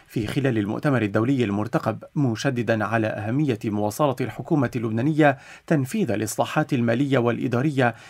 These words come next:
وإنجاز الاتفاق مع صندوق النقد الدولي، لما له من دور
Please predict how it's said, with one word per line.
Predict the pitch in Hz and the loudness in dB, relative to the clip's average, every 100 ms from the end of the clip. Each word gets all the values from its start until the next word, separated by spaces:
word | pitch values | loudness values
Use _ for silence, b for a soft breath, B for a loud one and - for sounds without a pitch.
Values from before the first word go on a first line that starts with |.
| B | B
وإنجاز | 147 147 139 147 123 123 190 120 | 4 6 6 2 0 4 4 4
الاتفاق | 107 101 - 113 151 - | 2 0 -4 0 0 2
مع | 123 107 | 0 0
صندوق | - 135 135 135 | 0 -2 0 0
النقد | 127 - | -2 -4
الدولي، | 113 110 131 135 107 B B - | -4 0 2 0 -2 B B 0
لما | 117 107 | 2 2
له | 127 127 | 2 2
من | 113 98 | 0 0
دور | 120 117 110 | 0 0 -2